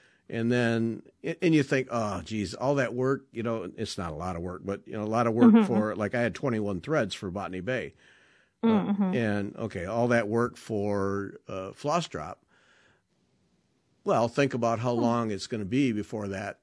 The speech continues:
Speaker 1: uh, sampler's finished. Long
Speaker 2: Right,
Speaker 1: time.
Speaker 2: and then you can reuse 'em.
Speaker 1: Right, right.
Speaker 2: So, and you don't have to do that stitching all at once. You could just maybe do, every time you use that color thread,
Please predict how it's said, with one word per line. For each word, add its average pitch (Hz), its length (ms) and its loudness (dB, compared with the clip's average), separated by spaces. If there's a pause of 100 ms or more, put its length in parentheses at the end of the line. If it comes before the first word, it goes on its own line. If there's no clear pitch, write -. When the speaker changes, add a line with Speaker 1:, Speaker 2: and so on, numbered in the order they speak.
(120)
Speaker 1:
uh, - 320 -14 (420)
sampler's 104 580 -2
finished. - 500 -4 (260)
Long - 140 0
Speaker 2:
Right, 330 180 6
Speaker 1:
time. - 100 2
Speaker 2:
and 240 100 10
then 247 140 10
you 262 140 6
can 262 240 4
reuse 269 480 6
'em. 214 260 -4 (260)
Speaker 1:
Right, 156 240 2 (380)
right. 151 200 0
Speaker 2:
So, 175 380 4 (140)
and 285 100 4
you 392 80 8
don't 370 160 8
have 330 140 2
to 240 100 2
do 254 200 0
that 202 220 0
stitching 214 380 -6
all 196 180 2
at 196 80 -2
once. 254 300 2
You 214 80 -2
could 202 160 -2
just 202 240 -4
maybe 196 300 2
do, 196 400 8 (320)
every 220 200 8
time 233 260 8
you 220 100 6
use 214 220 4
that - 160 2
color 220 280 4
thread, 202 460 0